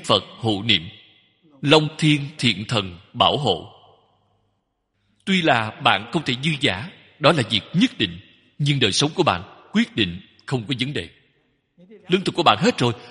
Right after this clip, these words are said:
Bồ Tát Di Đà sẽ tìm một số người đưa lương thực đến cho bạn. Không thể để cho bạn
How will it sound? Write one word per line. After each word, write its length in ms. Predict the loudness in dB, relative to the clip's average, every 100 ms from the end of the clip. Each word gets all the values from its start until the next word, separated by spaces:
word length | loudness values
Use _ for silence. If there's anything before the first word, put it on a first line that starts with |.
| -2
Bồ 180 | 2 2
Tát 260 | 2 -2
Di 120 | -2 0
Đà 180 | 0
sẽ 140 | 0 -2
tìm 140 | -4 -4
một 120 | -2
số 180 | 0 0
người 240 | 0 -2 2
đưa 120 | 2
lương 180 | 2 -2
thực 180 | -4
đến 180 | -2 -2
cho 100 | -2
bạn. 200 | -4 -6 -12 _ _ _ _ _ _ _ _ _ _ _ _ _ _ _ _ _ _ _
Không 260 | 0 2 2
thể 260 | 2 2 2
để 300 | 0 0 2
cho 120 | 0
bạn 200 | 0 -2